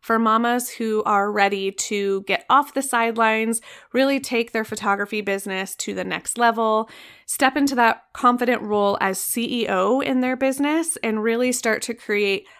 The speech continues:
profitability and sustainability from the ground up. If you're interested in checking out more details, head on over to the purpose gathering dot com slash coaching. Let's take a minute real quick and get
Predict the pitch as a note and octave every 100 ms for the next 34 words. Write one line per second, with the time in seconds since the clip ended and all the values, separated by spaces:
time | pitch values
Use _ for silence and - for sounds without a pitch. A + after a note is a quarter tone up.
0 | _ - A#3 A#3 C4 G#3+ G3 G#3 B3 C4
1 | - G#3 G3+ - G#3 - G3+ G3 F#3 F3+
2 | F3+ E3+ F3 - _ _ - C4 C4 C4
3 | C4 A3 G3+ F3 F#3 F#3 - - - -
4 | _ _ _ _ _ _ _ C4 C#4+ C#4
5 | C4+ D4+ D4 D4 C#4+ C#4+ C#4 A#3 A#3 A3+
6 | G#3 A#3 A3+ F#3+ F#3+ G#3+ G3 F#3+ C4 D4+
7 | D#4 D4 C#4+ C#4+ C#4 - A#3+ C4 C#4+ B3
8 | B3 A#3+ A#3+ A#3+ A3 - G#3 A#3 - G#3+
9 | G#3 G#3+ G#3 G#3 - - G3 - - F#3
10 | F3+ F3+ - - F#3 F3+ F3 - - -
11 | - - - A#1+ - A3+ _ _ _ _
12 | _ _ _ - C#4+ - G4+ G#4 D#4 B3
13 | G#3+ G#3+ G#3 - G3 G3 - G3 G3+ G3+
14 | F#3+ F#3 -